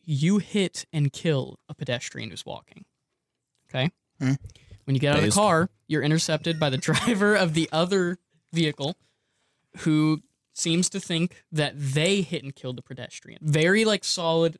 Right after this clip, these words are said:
Speaker 1: They believe they killed a pedestrian, but you know you did. You're not even sure why they think they hit the person, but they're convinced. At this moment, it is only you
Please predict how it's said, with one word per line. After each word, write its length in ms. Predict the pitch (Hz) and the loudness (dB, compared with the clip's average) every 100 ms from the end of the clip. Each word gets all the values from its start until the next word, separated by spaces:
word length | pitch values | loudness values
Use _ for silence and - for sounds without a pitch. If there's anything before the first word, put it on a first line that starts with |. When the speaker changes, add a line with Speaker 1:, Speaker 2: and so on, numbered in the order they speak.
| - | -4
Speaker 1:
They 260 | 139 151 | 2 2
believe 300 | 175 185 175 | 2 2 2
they 140 | 160 156 | 0 -2
killed 220 | - 139 | -2 -6
a 20 | |
pedestrian, 360 | 143 135 - 135 | -4 -4 -4 -2
but 40 | 143 | 2
you 100 | 170 | 2
know 680 | 147 147 165 165 160 147 | 4 4 4 4 4 4
you 200 | 131 123 | 2 -2
did. 220 | - 92 - | -8 -14 -8
You're 140 | 147 180 | 0 2
not 140 | 202 | 2
even 140 | 190 | 2
sure 200 | 185 190 | 0 2
why 320 | 160 147 135 151 | 2 4 2 2
they 160 | 165 | -2
think 240 | 160 165 170 | -2 -6 -4
they 120 | 175 | -2
hit 140 | 185 | -4
the 60 | 190 | -4
person, 460 | 196 196 - 220 240 - - _ - | -2 -2 -2 -4 -6 -12 -20 _ -8
but 140 | 156 | -6
they're 100 | 139 | -4
convinced. 540 | 156 131 117 - - - _ - - _ _ _ _ - | -4 -6 -8 -8 -10 -12 _ -20 -20 _ _ _ _ -8
At 180 | 131 - | -6 -2
this 180 | 165 220 | -2 2
moment, 400 | 226 170 156 - | 2 4 2 -2
it 140 | - 143 | -2 0
is 100 | 139 | 2
only 180 | 139 131 | 2 2
you 360 | 131 147 262 | 2 2 0